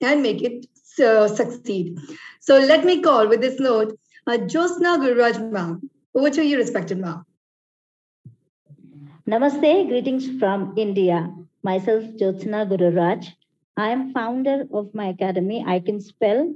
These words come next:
Speaker 2: where I te-, I train teachers and students in Jolly Phonics and Jolly Grammar.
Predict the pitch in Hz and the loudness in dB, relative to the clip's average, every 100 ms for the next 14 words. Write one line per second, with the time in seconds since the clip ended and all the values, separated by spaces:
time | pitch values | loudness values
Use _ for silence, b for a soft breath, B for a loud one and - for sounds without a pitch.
0 | - 202 202 202 196 180 190 196 196 B | -6 0 2 2 -2 -2 -2 -4 -8 B
1 | B _ _ _ 269 226 196 202 - 233 | B _ _ _ -2 2 2 2 2 2
2 | 247 262 233 233 247 247 220 196 - 220 | 2 -2 -6 0 2 2 -2 -6 -4 -4
3 | 214 233 214 202 185 180 196 196 202 202 | -4 -8 -6 -4 0 2 0 -2 -4 -4
4 | 196 175 175 185 180 175 180 202 - 190 | -6 -4 -4 -2 0 2 2 -2 -2 0
5 | 175 180 214 | 0 0 -2